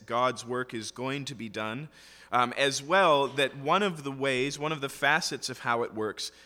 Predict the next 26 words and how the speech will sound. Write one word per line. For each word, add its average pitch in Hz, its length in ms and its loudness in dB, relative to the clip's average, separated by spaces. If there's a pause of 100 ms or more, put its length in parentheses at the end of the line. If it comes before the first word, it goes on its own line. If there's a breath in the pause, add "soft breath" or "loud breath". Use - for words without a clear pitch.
(140 loud breath)
has 147 360 0
to 143 140 -8
do 104 420 -8 (340 soft breath)
with 104 420 -10 (120)
faith. - 720 -16 (600)
Okay. 69 340 -20 (720 soft breath)
We 160 160 2
could 196 180 -2
even 160 240 0
suggest 151 600 0
this 131 220 -6
morning 123 420 -2
that 120 180 -4
what 139 180 -4
happens 127 480 -4
here 160 340 -4
for 135 160 -8
Jesus' 135 600 -8
disciples 123 640 -6 (180 loud breath)
is 135 140 -8
a 131 40 -8
form 135 300 -4
of 123 60 -6
a 123 60 -2
living 120 420 -6
parable. 71 400 -10